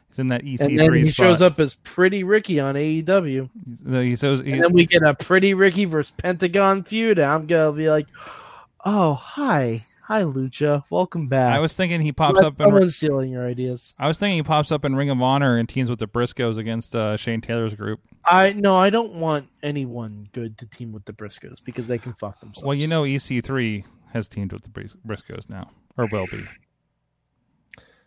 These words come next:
Speaker 2: I did not know that, and this is the reason I don't watch other companies, Sorg.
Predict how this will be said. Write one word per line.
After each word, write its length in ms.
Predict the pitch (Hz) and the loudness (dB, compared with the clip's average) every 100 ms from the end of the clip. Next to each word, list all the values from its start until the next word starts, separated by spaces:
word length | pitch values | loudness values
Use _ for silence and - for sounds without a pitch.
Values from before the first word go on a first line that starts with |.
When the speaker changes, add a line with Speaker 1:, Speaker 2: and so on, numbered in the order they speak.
| _ | _
Speaker 2:
I 40 | - | -14
did 220 | 123 117 | -10 -6
not 240 | 143 254 | -2 -2
know 200 | 233 202 | 0 2
that, 200 | 175 202 | 6 4
and 160 | 190 139 | 4 -4
this 120 | 185 | -6
is 40 | - | -8
the 100 | 277 | -6
reason 260 | 269 254 269 | -4 0 2
I 40 | |
don't 140 | 262 | 2
watch 240 | 254 254 247 | 4 2 2
other 160 | 226 | 0
companies, 480 | 190 226 226 175 127 | 0 -2 -2 -6 -6
Sorg. 260 | 151 170 | -4 -4